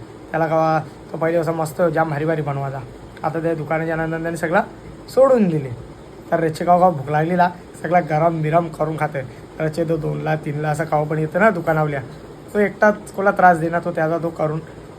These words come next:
रेडी असतं, फक्त गरम करून तो खात असते. कोणाला त्रास देण्याबद्दल बाबू झोपलेला असतं, सगळी झोपलेली असतात,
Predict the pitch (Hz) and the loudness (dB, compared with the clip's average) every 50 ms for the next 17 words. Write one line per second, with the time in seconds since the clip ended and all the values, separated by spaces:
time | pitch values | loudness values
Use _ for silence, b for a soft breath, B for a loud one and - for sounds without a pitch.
0 | - - 180 180 - - - - - 180 190 208 220 254 233 208 - - 226 180 | -8 -8 -8 -8 -8 -14 -16 -8 -2 2 4 6 8 10 8 8 6 0 -2 -2
1 | 180 - - 196 165 175 170 170 165 160 165 175 180 185 180 208 247 - B B | -2 -4 -4 0 2 4 4 4 2 2 0 0 0 0 0 -2 -2 -4 B B
2 | B B - - - - 220 226 214 175 151 - - - 143 - - 160 160 170 | B B -18 -6 2 6 6 8 8 6 4 4 -2 -8 -10 -8 -6 0 0 0
3 | 170 - 170 160 170 151 151 160 156 170 160 160 160 165 156 151 147 143 156 156 | 0 4 2 2 2 2 0 0 0 0 -2 -2 -2 0 0 0 0 0 -2 -4
4 | 156 131 - - 151 151 147 143 - 175 160 151 165 160 151 151 - - 151 151 | -4 -4 -4 -4 -2 -2 -2 -2 -2 -4 -2 -2 -2 -2 -4 -4 -6 -6 -4 -2
5 | 147 139 143 - 175 160 | -2 -2 -2 -2 -2 -2